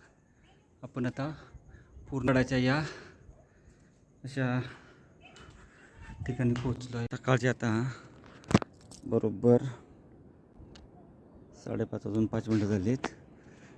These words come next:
आम्ही पूर्ण गडवर जो महादरवाजा आहे त्याच्या आतील बाजूस झोपलो. गोमुखी पद्धतीचा महादरवाजा आपणाला गडावर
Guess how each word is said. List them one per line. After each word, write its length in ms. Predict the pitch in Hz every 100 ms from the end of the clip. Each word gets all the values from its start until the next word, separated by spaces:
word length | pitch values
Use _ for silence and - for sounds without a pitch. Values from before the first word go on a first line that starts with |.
| -
आम्ही 400 | - 120 120 156 147 - - -
पूर्ण 260 | 120 120 123
गडवर 380 | 113 107 113 135 - - - - - - 117 113
जो 120 | 127
महादरवाजा 680 | 123 113 117 117 113 110 113
आहे 160 | 113
त्याच्या 360 | - 113 - 127
आतील 360 | 117 - 117
बाजूस 340 | 113 117 104 131 - - - - - - - 107
झोपलो. 320 | 113 - 120 - - - - - - - - - - - - - - - - - - - - - - - - - - - - - - - - - - - - - - - - - - - - 120
गोमुखी 420 | 127 110 110 123
पद्धतीचा 500 | 117 113 110 104 -
महादरवाजा 600 | 107 104 107 107 101 104
आपणाला 480 | 110 - 110 98 104 - 95 107
गडावर 360 | 104 104 107